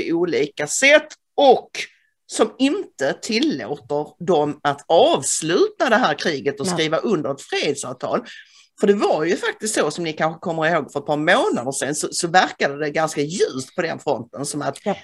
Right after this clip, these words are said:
Speaker 1: Zelensky lät förstå liksom att, ja, nej, men nu förhandlingar och sådär, och för, vi fick signaler om att förhandlingarna gick framåt och sådär.
Speaker 2: Mm.
Speaker 1: Och sen bara, vad hände? Ingen vet. Mm. Alexander Mercouris har en teori.
Speaker 2: Ja.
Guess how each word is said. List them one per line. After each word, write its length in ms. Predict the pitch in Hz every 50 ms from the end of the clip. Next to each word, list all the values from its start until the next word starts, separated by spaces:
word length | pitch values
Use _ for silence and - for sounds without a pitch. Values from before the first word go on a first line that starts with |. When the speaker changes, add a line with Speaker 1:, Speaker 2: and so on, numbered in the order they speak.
| - -
Speaker 1:
Zelensky 800 | - 233 214 208 208 185 165 151 - - - 160 156 160 160 160 - _ _ _ _ _
lät 360 | - 185 170 165 160 156 160
förstå 440 | - 180 - - - 254 165 120 135
liksom 340 | 143 139 143 147 - - 143
att, 140 | 147 151 175
ja, 280 | 180 185 202 226 233
nej, 300 | 226 220 208 202 202 202
men 160 | 214 208 208 214
nu 180 | 214 208 208
förhandlingar 640 | 208 262 269 302 359 320 180 156 151 151 151 156 151
och 100 | 156 156
sådär, 280 | - 208 185 160 143 139
och 100 | 147 151
för, 160 | - 185 180 165 175 190
vi 100 | 202 190
fick 220 | - 196 185 -
signaler 480 | - 208 208 214 196 165 151 151 151 151
om 120 | 151 156
att 160 | 151 156 156
förhandlingarna 520 | - 208 202 160 147 147 143 139 147 - 139
gick 160 | 143 143 -
framåt 440 | - 196 151 135 127 110 143 139 -
och 80 | 156
sådär. 200 | - 170 139 135 -
Speaker 2:
Mm. 200 | 202 208 190 156 - _ _ _ _ _
Speaker 1:
Och 100 | - 254
sen 220 | 269 294 226 185 196
bara, 440 | 240 269 277 254 220 202 196 202 202 - _ _ _ _ _ _ _
vad 120 | - - 254
hände? 480 | 277 - 392 339 180 110 - - 330 370 - _ -
Ingen 240 | 269 269 254 220 220
vet. 240 | 220 175 160 175 - - - _ _ _ _ _ -
Mm. 180 | 202 196 196 190 - - _ _ _ -
Alexander 500 | 214 202 202 202 202 - 208 185 185 180
Mercouris 520 | 190 185 - 214 190 143 135 143 151 -
har 140 | 175 147 139
en 100 | 143 147
teori. 380 | - 151 151 156 151 143 151 - _ _ _ _ _ _ _
Speaker 2:
Ja. 360 | 175 170 156 147 - -